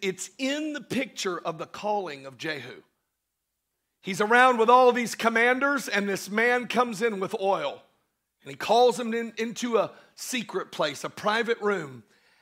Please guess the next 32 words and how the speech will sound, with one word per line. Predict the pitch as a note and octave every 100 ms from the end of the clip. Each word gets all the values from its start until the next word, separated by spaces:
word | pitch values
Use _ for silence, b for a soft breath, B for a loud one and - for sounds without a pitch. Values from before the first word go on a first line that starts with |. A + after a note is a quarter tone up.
| _
and | D#3+ D#3+
he | E3
dumps | C3+ G#3+ A#3+ - -
oil | A3 A3+ G#3 D#3+ D3
on | D3 C#3+
him, | A#2+ C3+
and | C3+
he | C#3+
says | C#3 D#3+ C#3
this, | D#3 D3 A#2+ - _ _ _ _ _ _ C3
"God | G3 F#3 D3+ C3+
has | A#2+ C#3
anointed | C3+ C#3 D#3+ D3 - A#2+
you | B2 A#2+
king." | - B2+ G2 - _ _ _ _ _ _ _
And | F3+ G3+
then | B3 A#3 G#3+
that | E4 F#4+ F4+
man | B3 G#3 A#3 F#3+
runs | G3+ E4 E4 C#4 G3+
out. | C4 G3 A#2+ - _ _ _ _ _ _ _ _ _ _ _
He | _ C4+
just | C4+ C4+
runs. | A3+ A#3 D3 G2+ - - _ _ _ _ _ _
It's |
a | F3+
fabulous | B3+ A3+ F#3+ D#3
passage. | - E3+ C#3 - - - - _ _ _ _ _ _ _ _ _ _ _ _ _ _ _ _ _ _
Then | E3 C4+
the | B3+ B3+
other | C#4+ E4+
commanders, | - D4+ D4 C4+ F#3+ F#3 B3 -